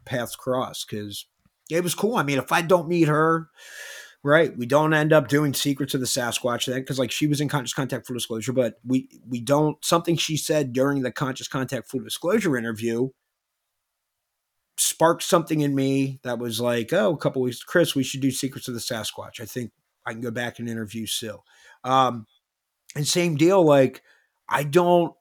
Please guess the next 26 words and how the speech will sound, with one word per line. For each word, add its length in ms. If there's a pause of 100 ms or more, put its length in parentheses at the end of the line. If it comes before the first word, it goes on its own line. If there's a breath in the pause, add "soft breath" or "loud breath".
(1700)
yeah, 440
just 260
the 100
way 440
events 520
unfolded 640
without 400
saying 360
much, 440 (560 soft breath)
you 120
know, 180
honestly, 680 (160)
we 240 (240)
most 420
likely 460
don't 380
have 320
Richard 400
Doty's 500
interview 760 (560)
if 160
it's 160
not 260
for 140
Sue 260
Walker, 640